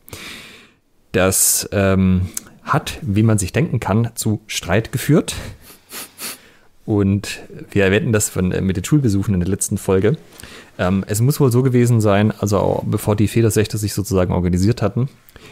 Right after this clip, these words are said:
äh, gab's natürlich immer mal wieder einzelne Fechtmeister, die halt nicht, äh, auf dem Zuge waren, dass sie sich jetzt den Marx-Brüdern anschließen wollten, warum auch immer.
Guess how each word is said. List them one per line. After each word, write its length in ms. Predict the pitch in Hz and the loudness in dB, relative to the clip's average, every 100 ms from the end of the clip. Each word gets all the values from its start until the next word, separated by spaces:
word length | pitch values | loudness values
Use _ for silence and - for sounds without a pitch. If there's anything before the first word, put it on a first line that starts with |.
| 117 | -4
äh, 220 | 92 95 | 0 2
gab's 180 | 95 95 | 0 0
natürlich 300 | 110 110 104 | 0 0 0
immer 120 | 107 | 2
mal 200 | 101 98 | 4 4
wieder 260 | 95 104 - | 2 2 2
einzelne 300 | 98 - 92 | 0 0 0
Fechtmeister, 560 | 101 - 98 98 - | -2 0 0 2 0
die 160 | 95 90 | -2 0
halt 200 | 87 87 | 0 2
nicht, 300 | 95 117 - | 2 0 -2
äh, 60 | - | -8
auf 480 | 92 85 - 117 | -6 -6 -6 -6
dem 180 | - 110 | -2 -2
Zuge 320 | - 117 113 | -2 2 2
waren, 260 | 98 95 107 | 4 4 4
dass 140 | 98 | 2
sie 100 | - | 0
sich 220 | 92 95 - | -4 -4 -4
jetzt 140 | - | -2
den 80 | 87 | 0
Marx-Brüdern 480 | 113 - - 117 107 | 0 0 0 2 2
anschließen 460 | 117 - 110 110 | 0 -2 -2 2
wollten, 280 | 101 110 101 | 2 2 2
warum 280 | 87 90 87 | 2 2 0
auch 140 | 85 | 0
immer. 280 | 101 123 151 | 2 2 2